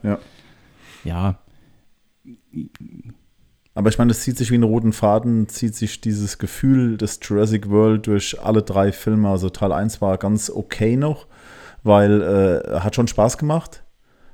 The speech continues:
Speaker 1: Ja. Äh, aber ja, es wurde von Mal zu Mal schlechter einfach. Also dieses, die
Speaker 2: Ja,
Speaker 1: Einfallslosigkeit.
Speaker 2: wobei ich, ich hab, ähm,
Speaker 1: Ich muss, ja, ja. Ich
Speaker 2: Ich
Speaker 1: muss
Speaker 2: hab
Speaker 1: aber auch sagen, pass auf,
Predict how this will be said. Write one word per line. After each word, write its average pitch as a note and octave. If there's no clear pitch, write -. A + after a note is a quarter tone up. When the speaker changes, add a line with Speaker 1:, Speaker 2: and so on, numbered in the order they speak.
Speaker 1:
Ja. G#2+
Äh, -
aber G2
ja, G2
es -
wurde G#2
von G#2+
Mal G2+
zu B2+
Mal A2+
schlechter G#2+
einfach. F2
Also F#2
dieses, F#2+
die G2+
Speaker 2:
Ja, -
Speaker 1:
Einfallslosigkeit. B2
Speaker 2:
wobei A#2+
ich, -
ich F#2+
hab, A#2
ähm, A2+
Speaker 1:
Ich -
muss, C3
ja, A2
ja. F#2
Ich G#2+
Speaker 2:
Ich -
Speaker 1:
muss B2+
Speaker 2:
hab B2+
Speaker 1:
aber A2+
auch A2
sagen, A2+
pass G#2+
auf, A2+